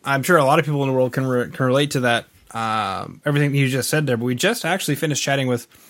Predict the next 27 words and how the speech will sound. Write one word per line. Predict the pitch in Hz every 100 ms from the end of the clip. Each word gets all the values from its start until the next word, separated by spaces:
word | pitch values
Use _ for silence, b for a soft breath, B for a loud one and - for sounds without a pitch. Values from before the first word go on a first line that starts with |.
| b -
another | 139 190
band | 135 120
in | 113
Australia | 113 - 123 117
that | 117
was | 110
writing | 127 151 139
about | 127 131 135
the | 127
exact | 113 113 123 139
same | 139 123
thing. | 110 139 127 113 b b b b
I'm | 156
just | 160
curious: | - 156 147 127
is | 139 127
it | 139 -
something | - 147 147 139
that | 131
is | 120
a | 123
strong | - 139 139 135 135 131
sentiment | - 143 143 185 214 214
right | 196 190
now | 202
in | 220
Australia? | 233 - 214 240 294